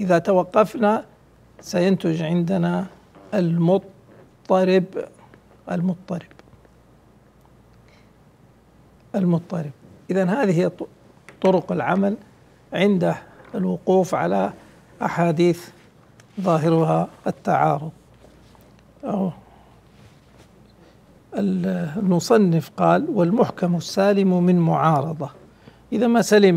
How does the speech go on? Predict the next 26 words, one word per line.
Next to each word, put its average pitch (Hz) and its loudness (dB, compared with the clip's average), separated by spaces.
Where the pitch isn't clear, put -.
من 160 0
المعارضة 170 0
اسمه 185 4
محكم. 156 -2
لاحظوا 165 4
الآن 190 2
عندنا 190 0
خمسة 208 -2
أسماء، 180 -4
واحد 196 2
في - -20
السالم 190 -2
من 170 -2
المعارضة 175 -4
وهو 214 -4
المحكم، 185 -4
وأربعة، 196 2
آه، 175 0
ما 185 0
تن-، 185 -2
ما 190 -2
تحصل - -4
عند 175 0
المعارضة. 156 -4
قال: 208 4
"بمثله"، 190 2